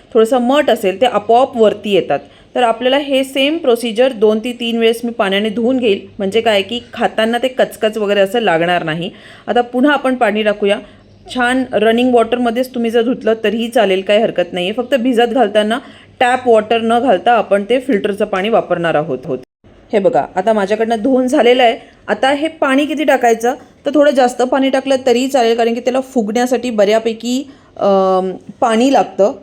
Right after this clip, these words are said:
त्यामुळे मग याच्यामध्ये मी जवळपास दीड ग्लास पाणी टाकलं आहे. अंदाज वगैरे काही नाही,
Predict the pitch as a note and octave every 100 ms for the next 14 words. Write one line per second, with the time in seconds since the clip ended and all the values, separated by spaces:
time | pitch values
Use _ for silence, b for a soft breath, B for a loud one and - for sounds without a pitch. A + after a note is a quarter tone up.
0 | - A3 G#3+ A3+ A#3+ B3 B3 A#3 A3 A3+
1 | A3 A#3+ A#3 G#3+ G#3 G#3+ A3+ F#3 F#3 A#3+
2 | B3+ G#3 G3+ G#3+ - G3+ G#3 G3+ G3+ F#3+
3 | G3 B B - A#3 B3 C#4 C#4 C#4 C#4
4 | C#4 B3+